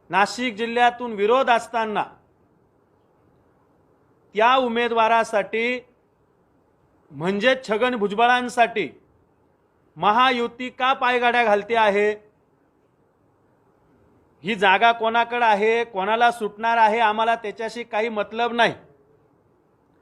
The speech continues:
आणि मी पहिले स्पष्ट करतो, ही पत्रकार परिषद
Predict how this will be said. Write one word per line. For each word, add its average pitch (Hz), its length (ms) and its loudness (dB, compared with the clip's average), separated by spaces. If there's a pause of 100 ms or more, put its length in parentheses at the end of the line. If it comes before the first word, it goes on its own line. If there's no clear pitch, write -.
(320)
आणि 190 120 -2
मी 233 100 0
पहिले 226 400 0
स्पष्ट 240 360 -6
करतो, 220 640 -4 (580)
ही 240 80 -2
पत्रकार 233 640 -2
परिषद 233 460 -6